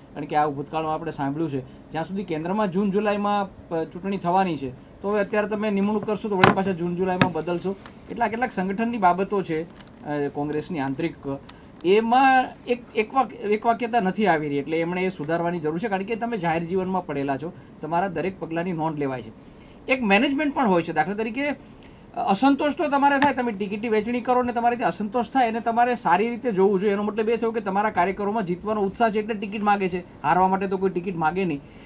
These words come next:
તો પછી તમારે અસંતોષ થવાનો છે તો તમે ટિકિટ વહેલા જ, અ, આપી દો અને બહુ પદ્ધતિસર આપો ને. તમારી કોઈ, કોઈ ચોક્કસ પદ્ધતિ નક્કી કરો અને પદ્ધતિને આધારે તમે ટિકિટ નક્કી કરો. પંદર દિવસ પહેલાં કરો, વહેલા કરો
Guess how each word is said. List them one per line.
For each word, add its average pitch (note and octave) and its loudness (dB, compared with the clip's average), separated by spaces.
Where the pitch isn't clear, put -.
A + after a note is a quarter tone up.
તો - 4
પછી D4+ 4
તમારે C4 8
અસંતોષ B3 2
થવાનો B3 6
છે A#3+ 0
તો C#4 -2
તમે C4+ 0
ટિકિટ A#3 -6
વહેલા E3+ 4
જ, G#3+ -2
અ, G3+ -2
આપી F#3+ 6
દો C4+ -2
અને G3 0
બહુ B3+ -4
પદ્ધતિસર G#3 0
આપો C#4 4
ને. D3+ -4
તમારી C4+ 0
કોઈ, A3+ 2
કોઈ C4 -2
ચોક્કસ D#4 0
પદ્ધતિ G#3+ 2
નક્કી F#3 -2
કરો F#3 0
અને G3+ 0
પદ્ધતિને F#3 -4
આધારે F#3+ 2
તમે A#3+ -2
ટિકિટ G3 -6
નક્કી F#3 -2
કરો. E3+ 0
પંદર G3 4
દિવસ G#3 4
પહેલાં G3 8
કરો, F3+ 4
વહેલા E3 6
કરો E3 4